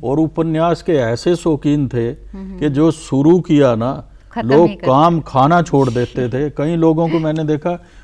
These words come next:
Speaker 1: वो खाना भी खाते रहते थे और वो
Speaker 2: साथ साथ
Speaker 1: जो
Speaker 2: पढ़ते थे।
Speaker 1: आज मोबाइल का स्तर है, वो उपन्यास का स्तर होता था।
Speaker 2: जी।
Speaker 1: तो लोग उसमें डूबे रहते थे।
Speaker 2: जी, जी।
Speaker 1: लेकिन आज वो सारी चीज़ें ख़त्म हो गई, क्योंकि जो हमारे जो उपन्यास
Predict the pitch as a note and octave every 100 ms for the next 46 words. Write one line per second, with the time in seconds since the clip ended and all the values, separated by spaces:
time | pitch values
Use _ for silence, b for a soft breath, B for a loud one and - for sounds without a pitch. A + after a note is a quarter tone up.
0 | b - - - C#3 D#3+ F#3 E3+ E3+ E3
1 | F3 F3+ F3+ F#3+ D#3+ F#3+ F#3+ E3 F3 D#3
2 | D3+ F3+ - - F3+ - F3+ A2 D#3 G#3
3 | G3 D#3 E3 D#3 D3+ C#3 C#3 C#3 B2+ C#3+
4 | C3 - B2+ D#3+ F#3+ F#3 D#3+ C3 A#2 A2+
5 | A2 - A#2 A2 B2 A2 A2+ - G2+ F2
6 | B2+ - F3 - D3+ _ D3 D#3 D#3 D#3+
7 | D#3 C3+ C#3 C#3+ B2 A#2+ A#2 A2 G2+ -
8 | F2 F2+ E2 - F3+ F3 E3+ E3+ E3+ -
9 | A2+ B2 D#3+ - - A2 C#3 D3+ D#3 D#3+
10 | - C3 C#3 C3+ C#3 A#2 C3 C#3+ - -
11 | - - - G2+ B2+ C#3 C3 A2+ B2+ C#3
12 | C3+ C3 D3 C#3+ B2 B2+ B2+ G#2 G2+ G#2+
13 | B2 A#2+ B2 A#2+ A#2+ - b b b b
14 | - - G#2 - A#2 A#2+ A2+ A#2+ B2 -